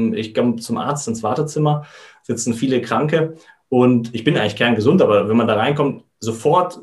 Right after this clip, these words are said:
ziehe ich natürlich so ein bisschen meinen Kopf an und merke so, okay, ich darf jetzt nicht sagen, ich bin total kerngesund und glücklich. Das kommt da einfach nicht so gut, ja.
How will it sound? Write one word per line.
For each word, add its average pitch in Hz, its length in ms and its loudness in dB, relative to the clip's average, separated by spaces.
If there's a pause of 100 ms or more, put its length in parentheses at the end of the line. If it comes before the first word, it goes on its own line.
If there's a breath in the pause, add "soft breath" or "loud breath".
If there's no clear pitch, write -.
ziehe 147 200 -2
ich 147 80 -2
natürlich 127 280 -4
so 123 80 -4
ein 123 60 0
bisschen 156 220 -2
meinen 123 160 -2
Kopf 143 240 -2
an 131 60 -4
und 127 60 -2
merke 127 120 -2
so, 117 60 -4
okay, 131 120 -4
ich - 220 -8 (140)
darf 127 260 2
jetzt 139 180 2
nicht 165 160 -2
sagen, - 300 0
ich 151 100 -4
bin 131 160 -2
total - 380 0
kerngesund 139 520 2
und 135 140 -6
glücklich. 170 320 -2
Das 107 160 -4
kommt 190 260 0
da 165 100 4
einfach 113 320 0
nicht 117 180 -4
so 110 100 -6
gut, 92 240 -12
ja. 151 220 -8